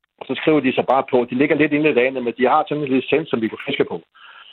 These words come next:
Og så fik vi en, der hed Willy også ombord. Han har aldrig set, han har aldrig set, øh, et hav. Han har kun, han har fisket op i søerne og floderne og sådan noget, men dygtig fyr, det er opsat det. Nå, nå, men det var fint nok.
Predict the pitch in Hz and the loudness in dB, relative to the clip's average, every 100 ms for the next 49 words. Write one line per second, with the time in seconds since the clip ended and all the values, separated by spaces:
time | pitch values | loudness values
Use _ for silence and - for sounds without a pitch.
0 | - - _ _ _ 101 151 139 175 156 | -20 -20 _ _ _ -4 0 0 2 4
1 | 175 147 143 120 113 170 131 127 143 120 | 4 4 4 2 2 4 4 2 0 -4
2 | 110 95 - _ _ _ _ _ - - | -6 -8 -16 _ _ _ _ _ -20 -12
3 | - 135 131 160 190 180 175 - - 135 | -2 2 4 2 2 0 -2 -6 -16 -4
4 | 131 180 - 170 - - 160 135 135 127 | 0 0 0 -2 -4 -8 -2 0 0 2
5 | 123 151 - _ _ - - - _ _ | 2 0 -4 _ _ -4 -4 -8 _ _
6 | _ 135 123 170 156 139 143 - 170 - | _ -4 0 2 2 2 2 2 0 2
7 | 156 165 - 180 170 143 123 120 - 123 | 2 2 2 2 4 4 4 2 2 2
8 | 165 156 127 120 113 113 147 180 185 175 | 4 2 2 2 2 2 0 0 -2 0
9 | 175 135 120 - _ _ _ - 151 127 | 0 0 -8 -18 _ _ _ 0 2 2
10 | 127 135 110 95 117 170 139 170 202 208 | 2 -2 -2 -4 -2 0 0 0 0 -2
11 | 233 113 | -2 -4